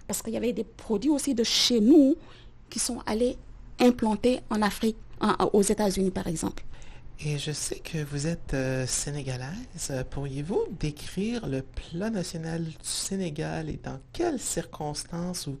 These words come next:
Speaker 2: contextes il est consommé ?
Speaker 1: En fait, je vais d'abord vous parler de l'origine du ceebu jën.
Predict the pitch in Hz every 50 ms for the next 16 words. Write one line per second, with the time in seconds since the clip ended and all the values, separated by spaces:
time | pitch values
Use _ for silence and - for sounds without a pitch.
0 | - - - - 185 185 185 180 180 - 185 175 175 - - - - - - -
1 | - 156 147 131 131 - - 120 - - - - 190 - - - - - - -
2 | - - - - - - - 247 254 - - 349 349 - - - - 220 190 190
3 | 190 269 277 302 294 - 277 269 285 320 339 320 285 285 285 269 247 226 247 233
4 | 262 277 214 240 226 226 220 220 226 233 269 269 262 294 - 247 285 294 262 214
5 | 262 247 - - 254 220 180 190 - - -